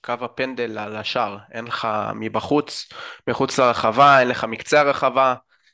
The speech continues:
מעט מאוד מהפינות, זה בדרך כלל דחיקות כאלה. עכשיו זה, מצד אחד אני, בוא נגיד, נאחז בשערים האלה, כי זה אומר שיש לך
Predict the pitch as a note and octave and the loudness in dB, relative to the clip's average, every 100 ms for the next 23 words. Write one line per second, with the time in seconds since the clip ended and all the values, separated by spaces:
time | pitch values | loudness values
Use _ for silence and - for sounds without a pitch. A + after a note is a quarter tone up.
0 | _ _ B2+ C#3 C#3+ C#3 C3+ B2+ B2 - | _ _ -2 -2 -2 -6 -4 -2 -4 -4
1 | B2+ D3+ C3 A#2 B2 C#3+ - D3 B2+ - | -6 -4 -6 -6 -2 -4 -2 -8 -8 -14
2 | - C#3+ - - A2+ G2+ - _ _ _ | -6 -6 -6 -8 -8 -10 -20 _ _ _
3 | A#2+ A2+ A#2 A#2+ A#2+ A#2+ G2 - _ _ | -14 -8 -4 -4 -4 -6 -8 -12 _ _
4 | _ _ _ _ _ _ _ _ _ C#3 | _ _ _ _ _ _ _ _ _ -6
5 | - F3 - F3+ E3 C#3 C3+ C3 C3 B2+ | -2 0 0 0 0 -2 -6 -6 -6 -6
6 | B2 C#3+ D3 C#3 C#3 C3+ B2 D3+ C#3 C#3+ | -8 -8 -8 -8 -8 -8 -4 -4 -4 -6
7 | - C3 C#3+ C#3+ C3 B2+ C3 A2 A#2 B2+ | -4 -4 -2 -4 -4 -6 -12 -8 -6 -4
8 | C#3 - C3+ - | -4 -2 -4 -2